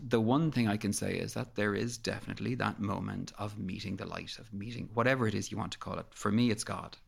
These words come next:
but the meeting ultimate meaning in that moment. But we can meet it much earlier because it's ready for us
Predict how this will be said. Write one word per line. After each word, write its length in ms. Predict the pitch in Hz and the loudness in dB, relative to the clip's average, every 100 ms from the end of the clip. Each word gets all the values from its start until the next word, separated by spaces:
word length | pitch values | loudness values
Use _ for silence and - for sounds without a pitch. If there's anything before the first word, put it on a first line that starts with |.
| - | -4
but 240 | 101 - - - - - | -4 -4 -18 -20 -18 -14
the 80 | - | -2
meeting 380 | 120 127 113 90 | 2 4 4 4
ultimate 400 | 117 110 - 95 | 2 2 0 -2
meaning 360 | 98 98 92 87 | 0 -2 -2 -4
in 100 | 92 | -6
that 160 | - | -6
moment. 400 | 104 101 - - - - - - - - - - - - - - - - - - - - - - - | -8 -8 -10 -14 -16 -18 -18 -18 -14 -14 -14 -16 -16 -16 -16 -18 -20 -20 -20 -20 -20 -20 -20 -20 -14
But 240 | 143 156 - | -2 0 2
we 80 | |
can 200 | 143 143 | 4 6
meet 160 | 147 175 | 6 4
it 120 | - | 2
much 300 | 104 117 131 | 2 2 2
earlier 440 | - 117 110 101 120 - - - - - - - - - | 2 2 2 -2 -8 -18 -20 -20 -20 -20 -20 -20 -20 -4
because 340 | 117 123 113 - | 2 2 2 0
it's 220 | 117 - | -2 2
ready 320 | 110 123 151 | 4 4 4
for 280 | 113 - - | 0 -2 -6
us 280 | - - - | -6 -10 -10